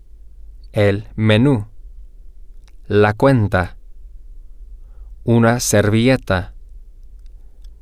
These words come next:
Más agua. Salsa de tomate. Sal. Pimienta.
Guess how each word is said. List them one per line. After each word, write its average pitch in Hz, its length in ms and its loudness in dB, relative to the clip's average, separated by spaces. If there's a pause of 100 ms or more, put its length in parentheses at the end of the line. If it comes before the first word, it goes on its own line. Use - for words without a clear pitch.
(140)
Más 95 360 0
agua. 101 540 0 (1400)
Salsa 139 640 2
de 110 200 2
tomate. 104 760 0 (1300)
Sal. 98 560 0 (1600)
Pimienta. 110 800 2